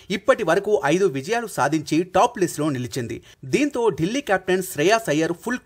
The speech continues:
ఖుషీగా ఉన్నాడు. మ్యాచ్ ముగిసిన తర్వాత మాట్లాడిన శ్రేయాస్ తమ ఆటగాళ్ల ప్రదర్శనపై సంతోషం వ్యక్తం చేశాడు. రెండో ఇన్నింగ్స్లో తమ బౌలర్లు అద్భుతంగా రాణించారని, తొలి ఇన్నింగ్స్ అయ్యాక తమ స్కోర్ తక్కువేమో అనిపించిందన్నాడు.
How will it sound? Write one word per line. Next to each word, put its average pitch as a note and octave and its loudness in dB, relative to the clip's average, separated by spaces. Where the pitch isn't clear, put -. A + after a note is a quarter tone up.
ఖుషీగా E3 4
ఉన్నాడు. A2+ -4
మ్యాచ్ F3 0
ముగిసిన F3+ -6
తర్వాత E3 2
మాట్లాడిన D#3+ 0
శ్రేయాస్ D3 0
తమ E3+ 2
ఆటగాళ్ల A#3 0
ప్రదర్శనపై D#3 0
సంతోషం F#3+ 0
వ్యక్తం C#3 -4
చేశాడు. A2+ -4
రెండో A3 4
ఇన్నింగ్స్లో F#3+ -2
తమ F3 4
బౌలర్లు F#3+ 4
అద్భుతంగా G3 0
రాణించారని, D3 0
తొలి A#3+ 4
ఇన్నింగ్స్ A#3 -8
అయ్యాక F3 4
తమ F3 0
స్కోర్ B3 0
తక్కువేమో G3+ 4
అనిపించిందన్నాడు. B2+ -2